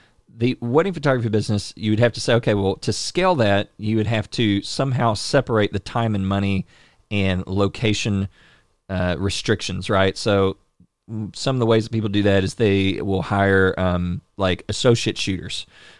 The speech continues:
Okay, so you've got more people that you then have to, uh, you have to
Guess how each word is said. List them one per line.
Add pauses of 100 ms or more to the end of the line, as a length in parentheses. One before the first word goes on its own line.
Okay,
so
you've
got
more
people (540)
that
you
then
have
to,
uh,
you
have
to